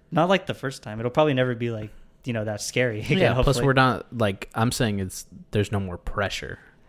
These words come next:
Speaker 1: Oh, yeah, it's not like we're kids and we're like, "Oh, I gotta get my first kiss."
Speaker 2: Oh, man.
Speaker 1: Like, oh.
Speaker 2: <laughs>
Speaker 1: No, it's just like,
Speaker 2: Yeah.
Speaker 1: yeah, it's, it's cool now.
Speaker 2: Yeah, it's just like a whatever thing. What I think is weird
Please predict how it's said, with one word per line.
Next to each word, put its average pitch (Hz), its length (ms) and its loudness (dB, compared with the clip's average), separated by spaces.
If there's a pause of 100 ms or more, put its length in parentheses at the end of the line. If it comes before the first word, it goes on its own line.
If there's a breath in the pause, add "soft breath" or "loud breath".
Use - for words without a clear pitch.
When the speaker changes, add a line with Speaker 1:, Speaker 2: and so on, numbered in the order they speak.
(220 loud breath)
Speaker 1:
Oh, 147 160 6
yeah, 143 220 4
it's 120 120 -4
not 143 140 2
like 127 240 2 (320 loud breath)
we're 127 140 0
kids 120 340 2
and 120 100 -2
we're 113 60 -2
like, 113 200 -4
"Oh, 120 60 -8
I 117 140 -4
gotta 104 120 -6
get 110 120 -10
my 113 100 -12
first - 260 -8
kiss." 113 300 -4
Speaker 2:
Oh, - 180 -4
man. 101 480 -4
Speaker 1:
Like, 120 100 -2
oh. 104 1120 -2
Speaker 2:
<laughs> 95 40 -8
Speaker 1:
No, 120 220 2
it's 117 160 -2
just - 220 -10
like, 120 200 0
Speaker 2:
Yeah. 104 100 -10 (100)
Speaker 1:
yeah, 156 240 -8
it's, - 140 -12 (420)
it's 139 140 -12
cool 156 160 -6
now. 113 160 -8 (220)
Speaker 2:
Yeah, 180 200 -2
it's 95 140 -8
just - 220 -4
like 104 180 -2
a 98 60 0
whatever 98 320 -2
thing. - 360 -10 (200)
What 117 180 2
I 160 100 6
think 101 440 -6
is 85 200 -8
weird 87 440 -8